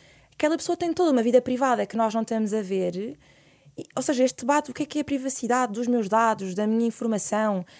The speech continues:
eh, dos meus amigos, dos meus filhos, da minha família?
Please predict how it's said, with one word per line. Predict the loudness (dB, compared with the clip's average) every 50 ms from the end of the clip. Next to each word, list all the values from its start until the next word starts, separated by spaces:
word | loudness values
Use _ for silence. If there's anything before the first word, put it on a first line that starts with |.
| -20 -20 -20 _ 0
eh, | 0 2 2 2
dos | 0 -4 0 0
meus | 2 2 4 4
amigos, | 4 4 4 4 2 2 0 -4
dos | -6 -4 -2 0
meus | 0 0 0
filhos, | 0 -2 -2 -2 0
da | 0
minha | 0 0 0
família? | -2 -2 -2 0 2 2 2 0 -2 -4